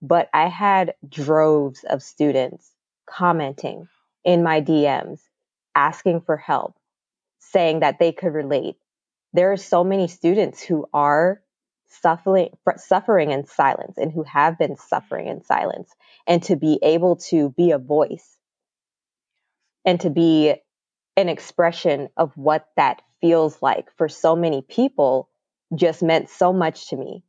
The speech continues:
Did I want to go through that pain so that I could do that? Not necessarily, but am I glad that something came out of it for others so that it could be meaningful?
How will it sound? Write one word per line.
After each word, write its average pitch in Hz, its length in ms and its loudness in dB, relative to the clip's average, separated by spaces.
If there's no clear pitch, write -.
Did 160 140 2
I 143 160 2
want 143 340 -2
to 214 120 -2
go 185 220 2
through 190 320 0
that 143 280 0
pain 165 520 -4
so 185 160 0
that 156 160 2
I 147 120 2
could 147 300 -6
do 156 220 2
that? 214 360 0
Not 240 240 -2
necessarily, 180 840 -2
but 170 220 0
am 170 160 -2
I 139 120 -4
glad 147 360 2
that 160 160 -2
something 160 340 -4
came 156 300 -6
out 139 180 -4
of 156 120 -2
it 185 220 2
for 165 380 2
others 202 560 0
so 185 180 0
that 156 160 2
it 135 80 0
could 143 220 -6
be 156 160 0
meaningful? 190 800 -4